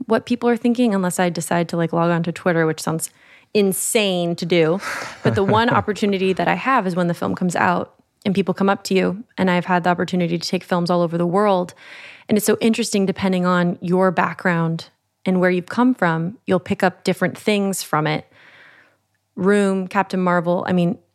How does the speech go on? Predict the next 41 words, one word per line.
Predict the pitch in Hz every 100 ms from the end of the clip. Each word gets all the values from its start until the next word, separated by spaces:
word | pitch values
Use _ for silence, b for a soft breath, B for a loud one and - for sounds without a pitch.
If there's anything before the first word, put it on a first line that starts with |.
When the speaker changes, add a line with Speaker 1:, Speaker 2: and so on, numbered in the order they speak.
| _
Speaker 1:
uh, | 196 - - - -
these, | 185 208 196 -
these | - 190
are | 180 175 - _
Short | - 208 196
Term | 190
twelve. | - 180 180 180 - _ _
I've | 202 202
had | 202
so | - 220
many | 247 277 294 - - _
offshoot | 185 196 - - 208
conversations | - 202 185 175 202 185 165 156 107 - B B B B B
that | - 202
were |
not | 202 202 285 202
what | 185
I |
was | 180 175
intending | 175 190 170 175
to | 185
do | 175 190
at | 165
all. | 202 - - -
It |
wasn't | 208 220 196
Speaker 2:
Yeah. |
Speaker 1:
my | 185 190
intention, | 247 214 175 170 180 196
but | 214 190 170
they | 175 208
took | 214 190
something | - 180 175
completely | 170 180 - - 247 - 196
different | 196 190 -
from | 185 175
it | -
and |
are | 175
using | 165 170 165 175
that | 170 165